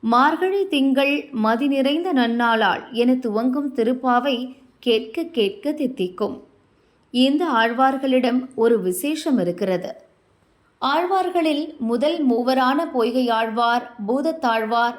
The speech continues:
பேயாழ்வார் ஆகியோர் ஒரே ஆண்டில் ஒரே மாதத்தில் அடுத்தடுத்த நாளில் பிறந்தவர்கள் ஆவர்.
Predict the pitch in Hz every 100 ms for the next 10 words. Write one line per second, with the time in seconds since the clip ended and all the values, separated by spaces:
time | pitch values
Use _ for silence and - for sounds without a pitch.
0 | - 226 214 240 233 226 226 226 202 190
1 | 208 220 277 214 247 254 - _ 202 202
2 | 233 277 - 214 220 254 285 247 - -
3 | 196 220 277 262 214 214 240 247 277 277
4 | - - 226 277 320 330 320 349 269 214
5 | 214 233 254 262 247 202 185 185 202 196
6 | 185 170 - -